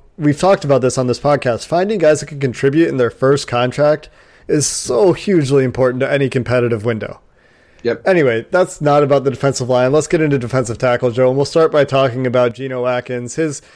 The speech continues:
Speaker 1: cap hit this year is fourteen point six million, makes up most of the spending at defensive tackle, is obviously the gold standard as far as the Bengals go at defensive tackle. Had a bit of a down year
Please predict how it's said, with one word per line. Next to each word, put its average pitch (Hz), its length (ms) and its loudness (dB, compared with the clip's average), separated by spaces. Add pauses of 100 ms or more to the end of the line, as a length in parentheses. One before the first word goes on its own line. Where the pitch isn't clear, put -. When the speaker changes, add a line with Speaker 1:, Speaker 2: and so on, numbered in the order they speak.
(360)
Speaker 1:
cap 160 280 -2
hit 151 220 0
this 147 200 -4
year 147 200 0
is 143 100 -2
fourteen 165 440 -2
point 143 300 -6
six 160 240 -6
million, 147 500 -2
makes 147 280 -4
up 143 140 -6
most 151 280 -2
of 143 100 -6
the 131 80 -6
spending 139 460 -4
at 135 140 -6
defensive 135 400 -8
tackle, 131 460 -4
is 135 200 -8
obviously 147 880 -2 (540)
the 131 180 0
gold 135 340 0
standard 127 480 -2
as 131 280 -2
far 131 300 0
as 131 420 -4
the 123 100 -2
Bengals 131 560 -2
go 120 240 0
at 120 140 -6
defensive 127 400 -6
tackle. 120 580 -2 (340)
Had 240 160 0
a 262 60 0
bit 254 140 0
of 247 40 2
a 247 60 0
down 233 300 0
year 185 340 0